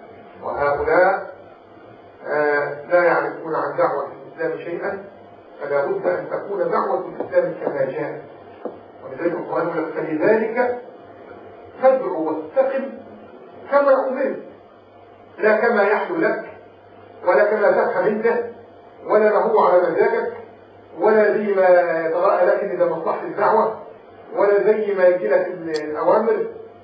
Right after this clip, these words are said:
لا، كما أمرت.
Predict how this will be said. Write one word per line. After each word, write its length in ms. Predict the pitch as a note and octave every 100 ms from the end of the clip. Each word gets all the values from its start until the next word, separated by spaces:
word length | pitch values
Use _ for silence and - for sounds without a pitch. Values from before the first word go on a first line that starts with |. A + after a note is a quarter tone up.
| -
لا، 360 | D3+ - - - - - - - - - - - -
كما 360 | C4+ - - -
أمرت. 340 | F#4 D#4+ -